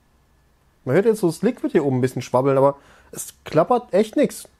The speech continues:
Der ist in der Zeit einige Male runtergefallen, hat viel Dreck abbekommen. Und, ähm, das Gehäuse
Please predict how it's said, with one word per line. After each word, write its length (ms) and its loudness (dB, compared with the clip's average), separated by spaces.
Der 100 -2
ist 240 -12
in 120 -6
der 120 0
Zeit 320 -2
einige 260 2
Male 220 4
runtergefallen, 640 2
hat 120 -4
viel 240 -2
Dreck 240 -2
abbekommen. 560 -2
Und, 460 2
ähm, 480 0
das 140 -14
Gehäuse 540 2